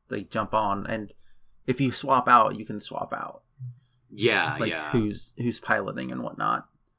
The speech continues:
Speaker 1: Um, I like this.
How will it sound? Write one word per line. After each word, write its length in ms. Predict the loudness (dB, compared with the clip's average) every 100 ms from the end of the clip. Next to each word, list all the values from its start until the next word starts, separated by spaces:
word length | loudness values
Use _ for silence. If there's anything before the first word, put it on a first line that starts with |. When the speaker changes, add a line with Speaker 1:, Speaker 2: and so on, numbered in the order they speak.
| _ _ _ _ _ _ 2
Speaker 1:
Um, 640 | 4 6 4 2 -4 -10 _ _ _ _ _ _ _ _ _ _ _ _ _ _ _ _ _ _ -4
I 80 | 2
like 300 | 4 4 -2
this. 520 | -8 -8 -8 -10